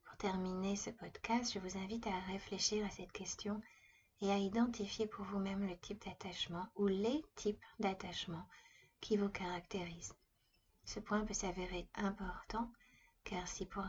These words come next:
l'individu qui a développé un attachement sécure, il sera plus facile de faire preuve de résilience, pour les autres, ce sera plus compliqué et de ce fait, il développera plus favorablement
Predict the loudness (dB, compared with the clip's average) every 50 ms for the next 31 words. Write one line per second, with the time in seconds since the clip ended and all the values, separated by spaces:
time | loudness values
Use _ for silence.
0 | -2 -2 0 0 0 2 0 0 -2 -2 -2 0 2 2 2 2 0 -4 -2 -2
1 | -2 0 -2 -4 -2 0 0 2 2 2 0 -2 -4 -4 -4 -4 -4 -4 -6 -4
2 | -2 -2 0 2 2 0 2 2 2 2 2 2 0 -2 -2 -2 -2 -2 -2 -4
3 | -6 -8 -8 -6 -4 -4 -4 -2 -2 -4 -2 -4 -2 2 4 4 4 4 2 -2
4 | -6 -8 -8 -8 -2 0 2 2 2 0 -2 -2 -2 -4 -4 -6 -6 -6 -6 -4
5 | -4 -4 -2 -2 -2 -2 -4 -6 -14 -20 -20 -20 -20 -20 _ _ _ _ _ -4
6 | 2 4 6 8 8 6 4 2 -2 -4 -6 -6 -10 -12 -12 -16 -18 -20 -20 _
7 | _ _ _ _ -6 -2 -2 0 0 2 2 2 0 0 -2 -2 0 0 0 2
8 | 0 -2 -2 -4 -6 -6 -4 -4 -4 -6 -6 -10 _ _ _ _ _ _ 2 6
9 | 8 8 6 6 4 2 0 0 -2 -2 -2 -2 -2 -2 0 0 0 0 2 0
10 | -2 -2 -2 -4 -4 -4 -4 -4 -2 -2 0 0 0 0 0 0 0 0 0 0
11 | -2 -4 -4 -2 -2 -4 -4